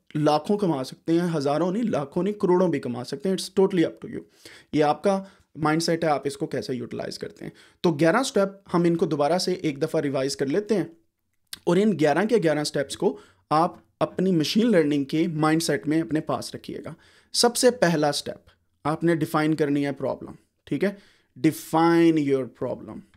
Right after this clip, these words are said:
Number one, define the problem। Number two, डेटा कलेक्ट करें उस प्रॉब्लम के लिए। Number three, डेटा को साफ सुथरा कर लें और इस पे अच्छा खासा टाइम लगना है, और यही हमारा पहला स्टेप होगा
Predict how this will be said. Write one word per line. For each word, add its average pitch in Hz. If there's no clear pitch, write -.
Number 143
one, 127
define 143
the 127
problem। -
Number 165
two, 220
डेटा 156
कलेक्ट 143
करें 131
उस 127
प्रॉब्लम 131
के -
लिए। -
Number 185
three, 214
डेटा 175
को 190
साफ 151
सुथरा -
कर 143
लें 147
और 156
इस 175
पे 208
अच्छा 165
खासा 151
टाइम 131
लगना 127
है, 160
और 151
यही 156
हमारा 151
पहला 139
स्टेप 135
होगा 143